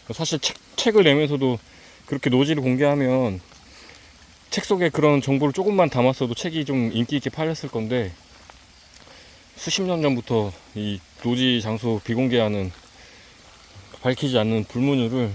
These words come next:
어기고 싶지 않아서 저는 이렇게 하고 있습니다. 그 장소를 밝히지 못하는 거는 좀 양해를 부탁드립니다. 근데 저만 알고 싶어서,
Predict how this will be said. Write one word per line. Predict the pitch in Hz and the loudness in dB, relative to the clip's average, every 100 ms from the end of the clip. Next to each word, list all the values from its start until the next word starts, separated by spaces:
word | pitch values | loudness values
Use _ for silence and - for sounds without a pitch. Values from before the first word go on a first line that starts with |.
| 104 | -2
어기고 | 110 123 131 | -2 0 -2
싶지 | - - | -4 -4
않아서 | 101 98 95 120 95 - - - - - - - | -2 -4 -4 -6 -8 -14 -20 -20 -20 -20 -20 -14
저는 | - 117 113 104 - - - - - | -4 -2 -2 -4 -14 -20 -20 -20 -12
이렇게 | 117 123 - 113 101 - - - - - - - - - - - - - | -8 -6 -4 -6 -6 -18 -20 -20 -20 -20 -20 -20 -20 -20 -20 -20 -16 -6
하고 | 180 | -2
있습니다. | 135 - 131 107 107 - - - - - - - | -2 -2 -4 -4 -8 -12 -20 -20 -20 -20 -20 -12
그 | 123 117 - | -6 -6 -6
장소를 | 131 143 143 | -8 -4 -4
밝히지 | 127 127 - 131 | -4 -8 -8 -8
못하는 | 107 - 151 127 | -8 -6 -4 -4
거는 | 110 120 110 92 - - - - | -4 -4 -6 -8 -20 -20 -20 -12
좀 | 120 104 - - - - - - | -8 -8 -10 -20 -20 -20 -20 -8
양해를 | 104 113 131 110 101 87 - - - - - - - | -2 0 0 -2 -4 -6 -16 -20 -20 -20 -20 -20 -16
부탁드립니다. | - 117 123 117 110 98 87 - - - - - - - | -8 -6 -6 -4 -4 -4 -6 -12 -20 -20 -20 -20 -20 -14
근데 | 98 107 95 - - - - | -4 -4 -4 -14 -20 -20 -14
저만 | - 147 170 180 | 4 6 8 8
알고 | 127 135 165 | 6 4 0
싶어서, | - 151 135 120 | -4 -4 0 0